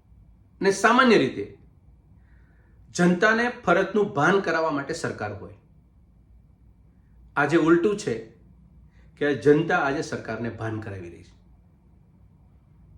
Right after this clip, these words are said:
વીસ લાખ લોકો આજે ડ્રગ્સનું સેવન કરતા થયા. આ ભાજપા સરકારની સૌથી મોટી ઉપલબ્ધિ. ગામડે ગામડે દારૂ વેચાતો થયો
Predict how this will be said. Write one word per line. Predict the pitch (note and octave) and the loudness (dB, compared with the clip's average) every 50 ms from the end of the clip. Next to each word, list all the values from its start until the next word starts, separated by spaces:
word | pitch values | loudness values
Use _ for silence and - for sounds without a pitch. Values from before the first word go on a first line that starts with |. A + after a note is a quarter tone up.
| - - - - _ _ - - - - - - - - - - - - - - - - - _ _ - _ - - - - - _ | -20 -20 -20 -20 _ _ -20 -20 -20 -20 -20 -20 -20 -20 -20 -20 -20 -20 -20 -20 -20 -20 -20 _ _ -20 _ -20 -20 -20 -20 -18 _
વીસ | - A2+ B2 E3+ A#3 B3 - - - - - - - - - _ _ - - - - | -6 0 4 4 6 4 4 0 -4 -6 -10 -16 -20 -20 -20 _ _ -20 -20 -10 -6
લાખ | A#2 A2+ A2+ D3+ F3 G3+ - - - | -4 0 2 4 4 2 2 0 -2
લોકો | C3 A2+ A#2 A2+ A2 G#2+ G2+ - - - - - - - - - _ _ - - _ - - - - - - - - - - - | -2 -2 -2 -4 -6 -10 -12 -14 -16 -20 -20 -20 -20 -20 -20 -20 _ _ -20 -20 _ -20 -20 -20 -20 -20 -20 -20 -20 -20 -8 -4
આજે | - D3 D3 E3 D#3+ - | -2 0 0 0 -2 -2
ડ્રગ્સનું | - - D3+ D#3 - - C#3 E3+ F3+ | 2 2 4 4 2 2 0 -2 -2
સેવન | F3 - - C3+ C3 C#3+ C#3+ C3 | -2 0 0 0 0 2 0 -2
કરતા | - A#2+ G#2+ G#2 - G#2 G#2+ | -4 -6 -8 -8 -10 -12 -12
થયા. | - - G2 F2+ E2 - - _ - _ - _ - - - - | -12 -14 -16 -16 -16 -20 -20 _ -20 _ -20 _ -20 -20 -12 -8
આ | - C#3 | -6 -6
ભાજપા | A#2+ - C3+ C3+ C3+ C3+ C3+ - E3 | -2 0 0 0 0 -2 -4 -6 -6
સરકારની | - - D3 - - - C3+ C#3+ D3+ | -6 -6 -8 -10 -8 -8 -8 -8 -8
સૌથી | D3 - - C#3 C3 B2+ - - D3 | -8 -6 -4 -4 -4 -4 -4 -4 -4
મોટી | B2+ A#2+ A#2+ A#2 - | -2 -2 -4 -6 -8
ઉપલબ્ધિ. | A2+ G2+ F#2+ G2+ G2+ F#2+ - - - F2+ - _ _ _ _ _ _ _ _ _ _ _ _ _ _ _ - _ _ _ _ - _ _ _ _ _ _ - _ - - - | -10 -10 -10 -12 -14 -14 -14 -16 -20 -20 -20 _ _ _ _ _ _ _ _ _ _ _ _ _ _ _ -20 _ _ _ _ -20 _ _ _ _ _ _ -20 _ -20 -16 -8
ગામડે | C#3 C3 E3 E3+ F#3 G3+ A#3 B3 A#3 | 0 2 4 6 6 8 6 6 6
ગામડે | F3+ E3+ D#3 C#3 B2 A2 - - - - - _ _ _ _ _ _ _ _ _ _ - | 4 2 -2 -2 -4 -6 -8 -12 -14 -18 -20 _ _ _ _ _ _ _ _ _ _ 0
દારૂ | C#3 C#3 D3+ E3 E3 C#3 | 0 2 2 2 2 2
વેચાતો | B2 C3+ C3 - D#3+ D#3+ D#3+ F#3 | 0 0 0 0 -2 -2 -2 -4
થયો | - - E3 E3 F3 F3+ G3 | -6 -4 -4 -4 -4 -4 -6